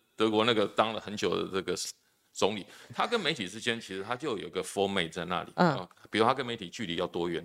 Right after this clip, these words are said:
Speaker 2: 嗯。
Speaker 1: 摄影机要离他多远。
Speaker 2: 哦，真的啊？
Speaker 1: 对，那他，他的高度是多少？
Speaker 2: 哦。
Speaker 1: 因为这样子可以呈现他的形象。好，其实我印象中，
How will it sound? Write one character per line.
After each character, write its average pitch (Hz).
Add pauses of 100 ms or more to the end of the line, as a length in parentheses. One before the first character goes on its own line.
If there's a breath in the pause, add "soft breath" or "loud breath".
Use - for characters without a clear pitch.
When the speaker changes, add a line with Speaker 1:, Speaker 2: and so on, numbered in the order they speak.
(160)
Speaker 2:
嗯。 98
Speaker 1:
摄 156
影 98
机 110
要 110
离 92
他 95
多 92
远。 85
Speaker 2:
哦， 190
真 262
的 240
啊？ 180
Speaker 1:
对， 110
那 127
他， 131 (100)
他 135
的 120
高 120
度 120
是 117
多 98
少？ -
Speaker 2:
哦。 160 (260 soft breath)
Speaker 1:
因 185
为 180
这 220
样 160
子 110
可 120
以 107
呈 92
现 104
他 92
的 90
形 -
象。 - (160)
好， - (400 soft breath)
其 -
实 233 (360)
我 113
印 170
象 160
中， 131